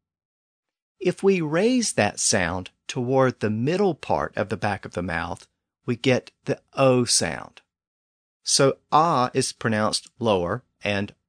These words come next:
O is pronounced higher. And if we continue to raise that sound to the top part of the back of the mouth, we get the oo sound,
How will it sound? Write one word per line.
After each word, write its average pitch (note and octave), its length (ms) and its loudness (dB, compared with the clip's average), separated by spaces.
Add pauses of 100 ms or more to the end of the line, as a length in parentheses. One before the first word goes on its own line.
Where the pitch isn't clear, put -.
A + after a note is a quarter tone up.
(160)
O A2+ 440 4
is - 200 -6
pronounced F2 600 -6
higher. A#2 440 -4 (880)
And D3+ 120 0
if D3+ 140 -4
we F3 100 4
continue G#3 680 -2
to A2+ 120 -4
raise G2 280 0
that - 260 -4
sound D#2+ 500 -4 (140)
to C3 140 -2
the G#2 140 -2 (120)
top - 400 -4 (120)
part E2+ 380 -4
of G2+ 120 -6
the F#2 80 -6
back F#2+ 280 0
of - 100 -14
the F2+ 80 -6
mouth, D2 420 -8 (340)
we B2+ 120 2
get A2+ 260 -2
the B2 240 0 (180)
oo F#3 280 2
sound, D2 580 -2